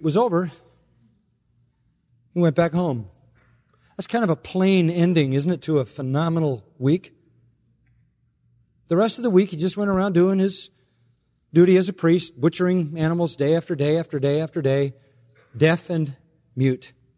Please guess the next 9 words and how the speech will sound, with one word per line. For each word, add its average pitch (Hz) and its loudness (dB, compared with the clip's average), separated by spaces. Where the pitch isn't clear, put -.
And 151 2
the 165 4
week 233 0
was 151 2
over, 185 2
and 214 2
he 226 4
went 247 2
home. 220 -2